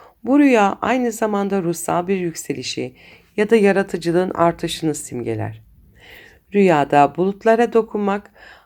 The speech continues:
hayatta elle tutulur bir başarıya ulaşma arzusunu veya bir hayalin gerçekleşme ihtimalini temsil eder. Rüyada bulutların içine girmek, hayatınızdaki belirsizliklerle yüzleşmeniz gerektiğini ifade eder.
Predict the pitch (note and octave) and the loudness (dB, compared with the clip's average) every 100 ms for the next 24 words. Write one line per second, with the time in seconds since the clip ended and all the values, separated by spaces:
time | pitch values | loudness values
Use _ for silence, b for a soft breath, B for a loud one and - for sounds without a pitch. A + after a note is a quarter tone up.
0 | B G#3 A#3+ B3+ B3+ A#3+ - - A3 B3 | B 0 2 0 0 -2 -2 2 2 2
1 | B3 - - G3 G3 F3+ F3 D3+ D3+ - | -4 -4 -4 -2 0 0 0 0 -2 -2
2 | D#3+ E3 G#2 C3+ C#3+ - F#3+ E3 B2+ C3 | 0 0 2 0 0 -6 -2 -2 -2 -10
3 | - C3+ D#3 B B B _ A3 A#3 A#3 | -6 -6 -6 B B B _ 2 4 4
4 | A3 A3+ G#3+ F#3+ E3 E3+ F3+ D#3+ D3+ D#3 | 2 -4 0 2 2 2 0 0 -2 -4
5 | D#3 D3 D3 - D#3 - D#3+ - - D3 | -4 -4 -6 -6 -8 -8 -14 -12 -6 -4
6 | B2+ B2+ B2 - A2+ G#2+ - A2 A2 A2 | -4 -4 -6 -4 -6 -4 -6 -6 -4 -6
7 | A2 - B B B B B _ D3 D3+ | -8 -16 B B B B B _ 0 2
8 | B2+ B2 B2+ A#2+ - G3 G#3 G#3 G#3 G#3 | 2 0 0 -2 -2 -2 -2 0 0 2
9 | G3+ - - E3 G3 G3+ D3 C3+ C3+ _ | -2 -4 -2 0 2 2 0 -2 -4 _
10 | B B B G#3 A3 A3 G#3+ G#3+ F#3+ G3+ | B B B 0 2 2 2 0 2 -2
11 | G3+ E3+ D#3+ D#3 - D3+ C#3+ D#3+ E3 C#3+ | 0 2 2 0 -4 -8 -6 -2 0 2
12 | C#3 C#3+ B B _ F3+ D#3 F#3 F3+ G3 | 0 -4 B B _ -2 2 0 0 0
13 | G3 E3 D3+ D3 C#3+ C#3 C3 G#2 - C#3+ | 0 2 2 2 -2 -2 -2 -2 -4 -4
14 | C3 C3 A2+ A2 A2+ | -2 -4 -4 -6 -8